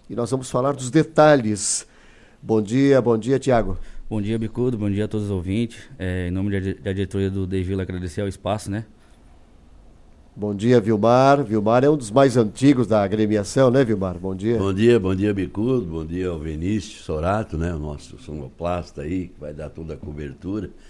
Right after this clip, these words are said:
Speaker 3: E também a nossos ouvintes aí, né, com certeza são muitos aqui na nossa região. E também aproveitar, já agradeço aí o convite da emissora.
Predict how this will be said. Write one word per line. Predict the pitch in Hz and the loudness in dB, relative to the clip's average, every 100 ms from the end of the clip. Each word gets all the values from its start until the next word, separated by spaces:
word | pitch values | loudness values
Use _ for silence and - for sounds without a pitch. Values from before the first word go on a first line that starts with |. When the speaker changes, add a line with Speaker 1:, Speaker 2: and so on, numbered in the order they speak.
| - - - - - - | -20 -20 -20 -20 -20 -10
Speaker 3:
E | 87 | -8
também | 90 120 123 120 156 | -2 -2 0 0 0
a | 175 135 117 | 0 0 0
nossos | 113 123 - | -2 -4 -4
ouvintes | 101 82 104 135 71 87 | -4 -2 0 0 -2 -4
aí, | 107 | -2
né, | 120 110 98 | -2 -4 -6
com | - 90 | -10 -10
certeza | 80 87 76 92 98 | -4 -4 0 0 0
são | - 85 | -2 -2
muitos | 78 90 95 | 2 2 0
aqui | 85 78 85 | -4 -2 -2
na | 80 | 0
nossa | 80 76 76 | 0 -2 -2
região. | 76 65 78 73 65 _ - - _ - | -2 0 -2 -2 -6 _ -20 -20 _ -2
E | 87 101 | 2 2
também | 143 175 113 117 | 2 2 2 2
aproveitar, | 85 85 85 80 90 | 0 0 -2 0 0
já | 92 | 0
agradeço | 117 113 90 78 90 - | -2 0 0 0 -4 -2
aí | 76 80 - - - - | -2 -2 -4 -12 -20 -18
o | - 71 | -14 -4
convite | 82 76 87 | -2 0 0
da | 80 | 0
emissora. | 82 73 - 71 65 | -2 -4 -6 -6 -6